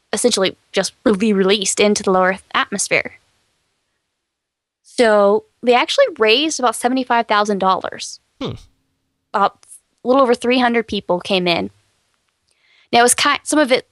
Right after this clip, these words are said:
Speaker 1: the money was to go for all the equipment and the getting it up there. But, well, actually, um, they were,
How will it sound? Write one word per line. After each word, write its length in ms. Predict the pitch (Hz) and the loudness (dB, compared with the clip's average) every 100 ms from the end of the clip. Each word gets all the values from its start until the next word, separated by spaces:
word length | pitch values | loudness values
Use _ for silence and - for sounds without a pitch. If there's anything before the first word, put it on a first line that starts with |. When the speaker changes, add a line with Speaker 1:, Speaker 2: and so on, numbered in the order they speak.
| _ | _
Speaker 1:
the 240 | 226 214 214 | 2 2 2
money 200 | 226 214 | 0 0
was 180 | 208 202 | 0 -2
to 80 | - | -2
go 160 | 208 196 | 0 0
for 220 | - 190 | 0 0
all 160 | 185 190 | 0 -2
the 240 | 208 185 - | -2 -2 -4
equipment 520 | - - 202 180 180 | -2 -2 0 -2 -2
and 120 | 185 | -4
the 60 | 180 | 0
getting 240 | 214 185 | 0 0
it 100 | 185 | 0
up 140 | 196 - | -2 -2
there. 200 | 208 - _ _ - _ | -6 -6 _ _ -20 _
But, 240 | - 190 - _ _ _ _ | -2 0 -2 _ _ _ _
well, 200 | 226 220 | -2 0
actually, 420 | 247 254 240 185 202 - | 0 2 0 0 -8 -2
um, 480 | 190 180 104 - - _ _ _ _ _ _ _ _ | 0 0 -2 -8 -16 _ _ _ _ _ _ _ _
they 160 | 214 202 | 2 2
were, 400 | 208 202 190 | 4 2 2